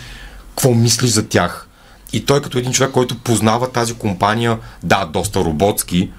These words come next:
но все пак познава какво, какви са целите на дадената компания, казва: "Това е окей, що не пробвате да направите еди какви си леки промени?" Някой път ги вземаме предвид, някой път не, но това е едно допълнително ниво на филтрация, което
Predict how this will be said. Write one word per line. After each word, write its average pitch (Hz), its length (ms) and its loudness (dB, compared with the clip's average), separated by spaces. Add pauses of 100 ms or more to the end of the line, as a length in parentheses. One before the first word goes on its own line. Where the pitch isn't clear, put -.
(180)
но 90 160 4
все - 180 0
пак 92 280 -2
познава 92 480 -2
какво, 90 480 -2 (500)
какви 104 260 -4
са - 120 0
целите 117 340 0
на 107 80 2
дадената 92 340 0
компания, 117 480 0 (480)
казва: 123 420 0 (220)
"Това 127 220 4
е 123 40 2
окей, 139 500 0 (280)
що - 260 2
не 135 120 2
пробвате 131 260 2
да 120 80 -2
направите 120 680 0 (480)
еди 117 200 2
какви - 280 -4
си 113 200 2
леки 113 300 2
промени?" 92 600 2 (280)
Някой 123 240 0
път 95 140 -2
ги 82 80 -6
вземаме 120 320 0
предвид, 113 300 -6
някой 95 240 0
път - 220 -2
не, 113 220 2 (260)
но 104 60 0
това 139 220 2
е 135 40 0
едно 123 280 -2
допълнително 123 640 0
ниво 120 240 4
на 123 80 2
филтрация, 117 540 -2
което 120 480 0